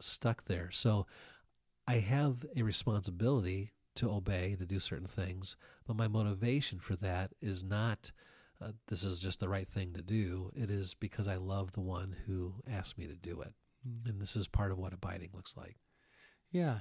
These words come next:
Speaker 2: no, that's, yeah, that's a lot to, lot to chew on. I, I think that's a really great point, that part of our purpose is, our, our purpose is, not kind of, our purpose is to glorify God. We do that by abiding and obeying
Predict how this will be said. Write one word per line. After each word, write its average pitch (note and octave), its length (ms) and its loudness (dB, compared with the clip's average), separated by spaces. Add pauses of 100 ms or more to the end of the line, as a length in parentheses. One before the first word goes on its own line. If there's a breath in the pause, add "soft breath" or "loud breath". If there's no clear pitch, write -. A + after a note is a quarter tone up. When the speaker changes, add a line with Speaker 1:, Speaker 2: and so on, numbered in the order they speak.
(140)
Speaker 2:
no, C#3 140 6
that's, C#3 380 2
yeah, B2 160 4
that's G#2+ 160 0
a A2+ 40 2
lot A#2 180 2
to, G2+ 160 -6
lot A2 160 -2
to A2+ 80 -6
chew A2 240 -2
on. G2 140 4
I, G2+ 140 4 (400 loud breath)
I G#2 80 0
think B2+ 200 2
that's A#2 160 0
a A2+ 40 2
really G#2+ 200 2
great - 220 -2
point, - 420 -4
that - 140 -6
part G#2+ 160 4
of A2+ 60 0
our B2 80 2
purpose G#2+ 520 -2
is, G2 260 -6 (180)
our, F#2+ 240 0
our G#2 80 -2
purpose A#2+ 400 -2
is, G#2 420 2
not G#2+ 140 -4
kind G#2 220 0
of, F2 80 -4
our F#2 120 0
purpose - 480 -2
is A#2 260 2
to - 100 -6
glorify F#2+ 480 -2
God. F2 360 -2 (480 loud breath)
We G#2+ 120 2
do A2 260 4
that F#2+ 380 -2
by F#2 140 -2
abiding F#2 640 0
and G2 340 -2 (340)
obeying G2+ 600 0